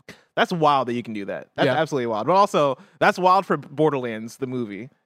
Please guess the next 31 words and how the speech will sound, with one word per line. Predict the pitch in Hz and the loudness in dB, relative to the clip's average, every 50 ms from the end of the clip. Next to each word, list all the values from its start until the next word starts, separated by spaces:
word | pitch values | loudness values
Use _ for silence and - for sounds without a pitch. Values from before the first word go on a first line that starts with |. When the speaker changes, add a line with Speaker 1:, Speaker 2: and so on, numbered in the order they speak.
| _ _ _ _ _ _ _ _ _ | _ _ _ _ _ _ _ _ _
Speaker 1:
What, | - 180 254 339 330 330 254 | 2 2 2 2 2 -2 0
what, | 208 233 254 | 0 0 0
what | 240 226 208 196 254 | 0 0 0 0 0
do | 294 | 0
you | 311 294 | -2 -4
think | 294 233 | -4 0
happens | 202 160 160 147 151 127 | 2 2 2 2 -2 -6
with | 127 120 | -8 -8
this | 117 120 - | -8 -8 -10
thing? | - 113 120 | -10 -8 -2
One, | 170 208 202 170 | 0 0 0 0
do | 165 | -4
you | 165 | -4
think | - 190 175 196 | -4 -2 -4 -2
it | |
comes | - 214 180 139 | -2 -4 -2 -2
out? | 120 107 107 113 | -2 -2 -2 -4
Speaker 2:
Yes. | 98 92 - - - _ _ _ _ _ _ _ _ _ _ _ - | -4 -6 -6 -12 -14 _ _ _ _ _ _ _ _ _ _ _ -8
Speaker 1:
You | 156 | -2
just | 151 160 - | -2 -2 0
think, | 185 160 147 | 0 -2 0
you | 147 160 175 | 0 0 0
think | 156 180 165 | 0 0 -2
it | 156 | 0
comes | - 170 143 | -2 0 2
out | 151 139 | 2 0
and | 139 | 0
it's | 135 - | -2 -6
a | 127 | -4
trash | - 143 120 131 - | -2 -2 -2 -2 -2
fire? | 170 151 151 160 160 | -2 -2 -2 -4 -6